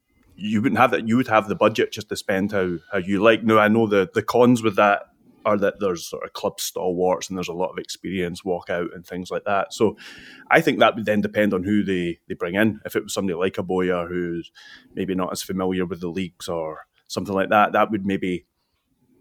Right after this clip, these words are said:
not be a good match. But if it's somebody, somebody that's more experienced within Scottish football, then maybe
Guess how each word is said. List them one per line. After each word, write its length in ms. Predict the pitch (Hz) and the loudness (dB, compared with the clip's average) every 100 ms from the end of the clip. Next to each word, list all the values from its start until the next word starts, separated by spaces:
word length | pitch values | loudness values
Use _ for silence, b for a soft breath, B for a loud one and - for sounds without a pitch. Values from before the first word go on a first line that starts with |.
| _ | _
not 340 | - 104 113 - _ _ | -8 2 2 2 _ _
be 140 | - 104 | 0 2
a 80 | 95 | 4
good 240 | 113 104 | 2 4
match. 440 | 110 110 - - | 4 4 0 -6
But 240 | - 110 - | 2 2 2
if 140 | - - | -6 -10
it's 120 | - | -4
somebody, 460 | 113 104 104 85 - b b b | -2 -2 -4 -6 -10 b b b
somebody 280 | - 95 95 | -12 -6 -6
that's 100 | 98 | -4
more 160 | 92 | -4
experienced 480 | 87 - 104 107 104 | -6 -6 -2 0 0
within 180 | 95 92 | -4 -8
Scottish 320 | - 92 - | -6 -8 -4
football, 400 | 117 - 104 101 | -2 2 2 2
then 160 | 95 95 | 2 -2
maybe 400 | 98 95 90 | -2 -2 -6